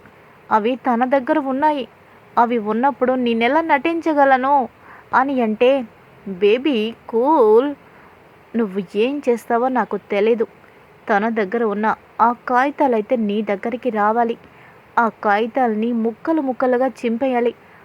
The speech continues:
ఆధారం లేకుండా చేయాలి. డాక్టర్ మనం ఎంత చెబితే అంతే కాబట్టే నీకు అబార్షన్ జరగడానికి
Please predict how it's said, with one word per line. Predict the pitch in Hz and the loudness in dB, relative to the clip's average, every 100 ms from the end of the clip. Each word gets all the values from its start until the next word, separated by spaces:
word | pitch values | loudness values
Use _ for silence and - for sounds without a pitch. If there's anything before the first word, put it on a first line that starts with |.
| - - - | -20 -6 0
ఆధారం | 185 202 220 240 226 208 | 2 2 0 -2 -2 -2
లేకుండా | 208 202 226 214 | -2 -2 -4 -2
చేయాలి. | 240 - - 220 254 254 233 - - - - - | -4 -6 -2 0 2 0 -4 -10 -20 -20 -20 -20
డాక్టర్ | 175 208 202 226 - 220 | -4 2 2 0 -2 0
మనం | 214 202 196 208 | 0 0 0 -2
ఎంత | 208 233 302 302 | -4 -4 -4 -4
చెబితే | 269 247 277 - | -4 0 -2 0
అంతే | 196 208 262 254 | -4 -4 -2 -2
కాబట్టే | 233 214 220 208 220 190 233 - - - - - | 0 -2 -2 -4 -4 -2 -4 -8 -20 -20 -20 -10
నీకు | 220 - - - | -8 -6 -6 -2
అబార్షన్ | 233 285 277 302 233 | 0 0 -4 -4 -4
జరగడానికి | 214 208 247 240 220 220 | 0 0 0 0 -2 -4